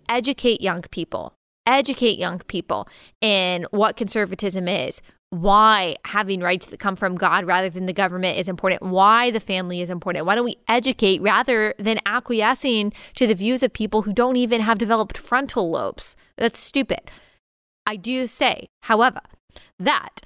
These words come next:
um, people like J D Vance and like Blake Masters and this new crop of,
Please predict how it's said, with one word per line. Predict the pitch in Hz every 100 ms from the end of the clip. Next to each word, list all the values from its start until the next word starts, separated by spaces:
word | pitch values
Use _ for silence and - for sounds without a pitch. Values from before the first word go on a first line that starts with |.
| - _ _ _ -
um, | 220 196 170 180 196 - _ _
people | - 294 220 175 - _ _ _ -
like | 208 240
J | - 247
D | 214
Vance | 180 170 180
and | - 196
like | 190 240
Blake | 233 214 -
Masters | 190 180 - 180 175
and | -
this | 214 196 208
new | 254
crop | 285 - 226 226 -
of, | - 190